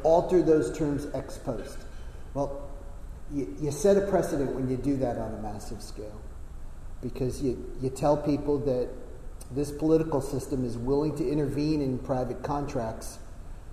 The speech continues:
and alter their payoffs, um, you know, if certain things happen. And you want to be really careful about that because the, the potential effect is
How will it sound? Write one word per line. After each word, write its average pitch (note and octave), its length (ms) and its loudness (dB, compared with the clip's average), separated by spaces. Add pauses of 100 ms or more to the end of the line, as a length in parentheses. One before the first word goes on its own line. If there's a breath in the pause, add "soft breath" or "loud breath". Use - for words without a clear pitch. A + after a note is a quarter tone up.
(120)
and B2+ 240 -2
alter D3+ 400 4
their D3+ 140 4
payoffs, D3 720 0 (800)
um, A2+ 520 -4 (360)
you C3 80 0
know, A2+ 160 -4
if C#3+ 180 2
certain C#3 360 -2
things B2 300 -4
happen. A#2 380 -6 (440 loud breath)
And C3 100 -4
you C3+ 80 0
want D3+ 200 4
to C3+ 60 0
be C#3+ 80 0
really C#3+ 560 4
careful C#3 440 0
about A2+ 300 -2
that - 260 -6
because E3+ 580 2 (400 loud breath)
the, D3 300 2
the D3 60 2
potential F3 580 2
effect G#3 420 2
is A2 440 -2